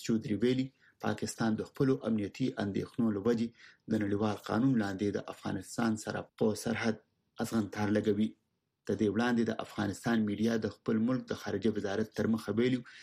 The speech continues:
چې د پاکستان پوځ د ډیورنډ په سرحد باندې په غیر قانوني توګه ازغن تار لګوي او زیاته کړې وه چې افغانستان د سفارتي لارې پاکستان ته خپلې فکرمندۍ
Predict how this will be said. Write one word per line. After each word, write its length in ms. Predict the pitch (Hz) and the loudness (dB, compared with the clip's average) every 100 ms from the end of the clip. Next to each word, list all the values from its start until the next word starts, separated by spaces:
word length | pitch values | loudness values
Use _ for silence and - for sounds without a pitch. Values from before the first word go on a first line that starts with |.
| - | -18
چې 60 | - 139 | -4 -2
د 80 | - | 0
پاکستان 480 | 165 147 - 147 139 | -2 -2 0 0 2
پوځ 160 | 151 143 131 | 2 2 2
د 120 | 110 | 2
ډیورنډ 320 | 101 110 113 110 107 | 2 2 2 2 0
په 80 | 104 107 - - - | -2 -2 -10 -20 -4
سرحد 340 | 127 123 143 131 | -2 0 -2 0
باندې 260 | 107 104 104 - _ - | 0 2 -2 -6 _ -4
په 80 | 113 104 92 | 0 0 0
غیر 140 | 104 104 | -2 -2
قانوني 340 | 104 101 120 135 113 | -2 0 2 2 0
توګه 200 | 104 101 - - | -2 -4 -6 -8
ازغن 300 | - 113 107 107 | -2 0 0 -2
تار 120 | 104 104 | 0 2
لګوي 320 | 107 101 110 - _ _ - | 2 0 -2 -4 _ _ -2
او 80 | 107 104 | 0 0
زیاته 240 | 95 104 - | -2 -4 0
کړې 160 | 131 123 | 0 0
وه 100 | 117 - - - | -4 -8 -20 -8
چې 80 | - - | -6 -4
افغانستان 600 | - - 101 101 127 120 107 | -6 -2 -2 -2 0 0 0
د 60 | 101 | -2
سفارتي 560 | - 98 98 - - 107 104 | -6 -4 -2 -2 0 0 2
لارې 220 | 120 123 123 _ _ - 98 | 2 0 -2 _ _ -8 -6
پاکستان 420 | 98 110 120 110 101 | -6 -4 0 0 -2
ته 40 | 104 - | -8 -4
خپلې 300 | - 110 104 - _ _ | 0 2 0 -6 _ _
فکرمندۍ 600 | - 113 110 104 101 110 | -4 0 0 2 2 2